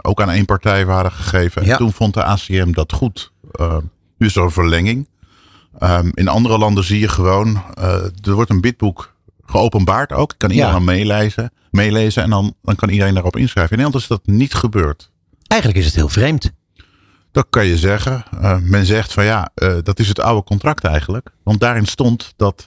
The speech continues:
Speaker 1: eh, of staat dat Disney gewoon een verlengingsrecht zou hebben.
Speaker 2: Nou ja, als dat zo is, dan is het zo. Hè? En dan,
Speaker 1: Ja,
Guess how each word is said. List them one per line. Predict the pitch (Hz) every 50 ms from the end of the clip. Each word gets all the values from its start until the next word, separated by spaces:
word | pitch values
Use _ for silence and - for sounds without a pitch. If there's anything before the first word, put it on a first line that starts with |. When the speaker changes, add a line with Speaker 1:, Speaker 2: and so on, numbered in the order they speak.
| - -
Speaker 1:
eh, | 98 98 98 98 92
of | 80 -
staat | - - - 107 - -
dat | 101 95 -
Disney | 127 120 - - 110 101 104
gewoon | 98 - 110 104 95 95
een | 92 90
verlengingsrecht | - 107 120 160 170 147 113 - 98 87 - -
zou | - 92 87
hebben. | 90 85 78 78 76 - _ _ _ _ _ _ - - - - - -
Speaker 2:
Nou | - 214 -
ja, | - - -
als | - - 214
dat | 262 285 -
zo | - 165
is, | 180 180 147
dan | 160 135
is | 95 87 -
het | 117 -
zo. | - 117 101 90 - - _ _ _ _ _ _ _ -
Hè? | - 123 160 180 - - - - -
En | 170 170
dan, | 147 139 131 110 -
Speaker 1:
Ja, | - 110